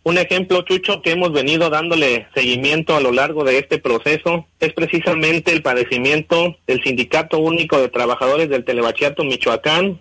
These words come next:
una problemática que se ha ido agudizando por la mala planeación de esta administración, lo que ha mantenido principalmente en, en las diferentes estructuras gubernamentales y sindicales un diálogo para dar salida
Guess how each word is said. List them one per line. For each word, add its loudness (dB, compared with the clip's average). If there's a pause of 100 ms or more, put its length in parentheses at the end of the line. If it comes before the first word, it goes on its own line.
(120)
una 0
problemática 0
que -2
se 2
ha 2
ido 4
agudizando 0
por 0
la 2
mala -2
planeación 0
de 4
esta -2
administración, -2
lo 0
que 0
ha -2
mantenido 0
principalmente -2
en, -4
en 2
las 2
diferentes 2 (280)
estructuras -2
gubernamentales 0
y 0
sindicales 0 (140)
un 2
diálogo 2
para 0
dar 0
salida 2